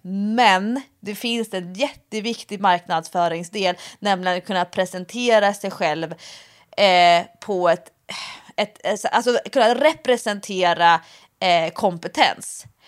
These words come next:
Så det var ju en viktig drivkraft för mig att träna efter mina graviditeter, men det är ju även,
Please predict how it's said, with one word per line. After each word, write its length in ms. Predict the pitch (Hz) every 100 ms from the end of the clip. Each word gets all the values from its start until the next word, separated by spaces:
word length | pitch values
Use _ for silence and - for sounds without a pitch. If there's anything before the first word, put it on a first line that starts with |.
| - - _ _
Så 340 | - 226 208 -
det 280 | - 196 240
var 320 | 285 240 196
ju 100 | 185
en 100 | 190
viktig 340 | 190 202 - 190
drivkraft 640 | 196 185 175 262 294 -
för 140 | 277
mig 340 | 226 196 196 269 - - _
att 180 | 185 196
träna 400 | - 180 170 180
efter 260 | 208 - 214
mina 240 | 190 180
graviditeter, 920 | 180 170 170 170 175 151 170 175 180 185 - _ -
men 400 | 202 196 190 170 _ _ _ _ _ _ _ _
det 340 | 220 202 226 208
är 60 | 208
ju 140 | 240
även, 420 | - 214 196 180